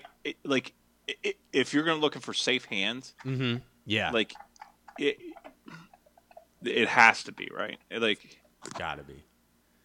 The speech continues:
Speaker 1: because
Speaker 2: Yeah.
Speaker 1: he's not taking on any projects that aren't,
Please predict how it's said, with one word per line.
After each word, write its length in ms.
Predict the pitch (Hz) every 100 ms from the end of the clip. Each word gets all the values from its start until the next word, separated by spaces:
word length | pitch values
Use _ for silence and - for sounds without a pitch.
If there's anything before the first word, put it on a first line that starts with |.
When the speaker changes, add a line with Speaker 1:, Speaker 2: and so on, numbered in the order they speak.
| _ _ _ - - _ -
Speaker 1:
because 280 | 131 127 156
Speaker 2:
Yeah. 40 | 175
Speaker 1:
he's 80 |
not 180 | 160 175
taking 260 | - 156 139
on 160 | 127
any 140 | 120 113
projects 500 | - 113 104 101 -
that 140 | 98
aren't, 400 | - 101 98 -